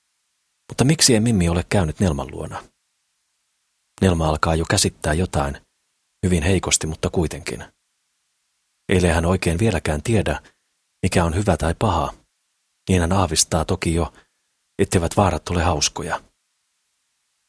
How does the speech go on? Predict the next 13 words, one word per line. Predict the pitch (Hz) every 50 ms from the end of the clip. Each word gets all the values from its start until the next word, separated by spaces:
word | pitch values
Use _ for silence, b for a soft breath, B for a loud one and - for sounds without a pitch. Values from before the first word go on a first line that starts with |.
| _ _ _ _ _ _ _ _ _ _ _ _ -
Sillä | - 151 151 135
aikaa, | 120 110 - 101
kun | 98 - 110 110
Mimmi | 139 135 98 82 -
keuskelee | - 90 92 92 - - 90 82 85 90 98
elämäänsä | 110 110 90 80 80 80 80 - 87
ja | 85 85
näyttelee | 92 90 - - - 80 85 82
huoneistoaan, | 85 104 101 85 71 69 - - - 82 73 71 73 76 73 - - _ _ _ _ _ _ _ _ _ _ -
keittiötä | - 101 92 - - - 98 85 78 - 82
ja | 80 76
kolmea | - 107 104 90 80 78 80 78
huonetta, | 87 98 90 76 71 - _ _ - 76 -